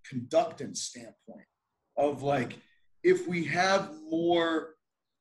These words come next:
vessels present and they're more dilated, there's more heat in those muscles at every level of depth,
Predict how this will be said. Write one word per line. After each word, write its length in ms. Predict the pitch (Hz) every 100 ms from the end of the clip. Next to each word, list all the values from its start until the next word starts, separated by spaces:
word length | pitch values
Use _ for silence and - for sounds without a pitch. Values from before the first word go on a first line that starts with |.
| _ 117
vessels 540 | 123 180 - 143 113 -
present 580 | - 127 110 104 113 - _ _ -
and 180 | 151 147
they're 140 | 139
more 360 | 135 147 160 160
dilated, 800 | 123 143 156 156 127 104 95 98 _ _ _ _
there's 220 | 160 139
more 220 | 165 170 -
heat 460 | - - 190 - -
in 80 | 156
those 260 | 147 120
muscles 760 | 139 151 - 139 120 113 - - _ _ -
at 280 | 143 - -
every 360 | 175 170 165 151
level 460 | 131 151 147 143
of 200 | 131 104
depth, 460 | - 151 135 -